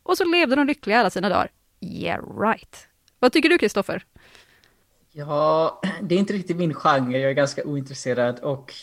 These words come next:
Speaker 2: det är för några av de här anledningarna som ni redan har nämnt, som ni, fast som ni är positiva till, så är, har, är jag ju, eh, klart mer negativt inställd till. Jag är,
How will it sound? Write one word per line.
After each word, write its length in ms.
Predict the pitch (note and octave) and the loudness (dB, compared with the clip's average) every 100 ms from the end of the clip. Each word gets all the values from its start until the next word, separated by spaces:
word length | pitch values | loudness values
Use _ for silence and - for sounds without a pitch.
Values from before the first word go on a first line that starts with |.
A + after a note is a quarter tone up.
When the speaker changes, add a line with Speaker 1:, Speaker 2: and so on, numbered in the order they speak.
| - _ | -20 _
Speaker 2:
det 200 | D3 D3+ | -6 -2
är 100 | D3 | -2
för 140 | D#3 | -2
några 200 | D3+ C#3+ | 2 2
av 60 | D3+ | 2
de 100 | C#3 | 2
här 80 | B2+ | 0
anledningarna 340 | B2 A#2+ A#2 | -2 -4 -6
som 200 | - C3 | -6 -4
ni 100 | B2+ | 0
redan 180 | B2 B2 | -2 -2
har 300 | B2 A#2 C3 - | -2 -2 -4 -6
nämnt, 380 | C3+ C3 A#2+ B2 | -2 0 0 -2
som 200 | - B2+ | -2 -2
ni, 180 | C#3 - | -4 -2
fast 360 | D#3 - - | -2 -2 -8
som 200 | - E3 | -2 2
ni 140 | D#3+ D3 | 4 4
är 60 | |
positiva 540 | C#3 E3 D3+ D3 D3 C#3+ | 2 0 0 0 0 0
till, 360 | - E3+ D#3 D#3 _ _ _ | 0 -4 -4 -8 _ _ _
så 180 | - - | -14 -4
är, 180 | C3 B2 | -2 -2
har, 180 | B2+ C3+ | -2 -4
är 220 | - C3 | -2 -2
jag 100 | B2+ | -2
ju, 300 | B2+ C#3 - | -4 -8 -12
eh, 200 | - C3+ | -10 -10
klart 340 | C3 B2+ A#2+ - | -6 -4 -4 -6
mer 420 | B2+ A#2+ A#2 - | -4 -4 -6 -10
negativt 680 | - A#2 A#2 - A#2+ - _ _ _ _ - | -10 -8 -8 -8 -10 -10 _ _ _ _ -6
inställd 400 | A#2 - B2 B2 | -6 -2 -6 -4
till. 180 | A#2+ | -6
Jag 260 | C3+ C3+ C3 | 2 4 4
är, 380 | C3 C3 - | 2 -4 -12